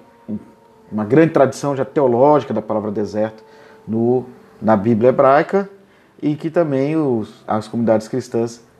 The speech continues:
irão se apropriar dessa mesma tradição, tá?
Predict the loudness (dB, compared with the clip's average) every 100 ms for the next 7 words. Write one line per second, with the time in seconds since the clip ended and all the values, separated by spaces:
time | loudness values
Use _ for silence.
0 | -6 -2 -2 -2 -6 -4 -4 -2 0 0
1 | 0 -2 -8 -20 _ _ _ _ _ -6
2 | -4 -2 -2 -2 -2 -2 -2 -2 -2 -4
3 | -6 -20 _ _ _ _ -8 -6 -6